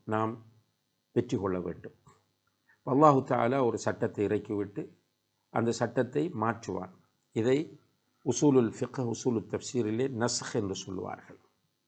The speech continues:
அப்ப மாற்றியது நாசிஹ் என்றும்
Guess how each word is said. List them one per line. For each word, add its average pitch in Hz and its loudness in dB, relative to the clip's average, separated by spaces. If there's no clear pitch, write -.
அப்ப 107 0
மாற்றியது 147 6
நாசிஹ் 131 4
என்றும் 110 0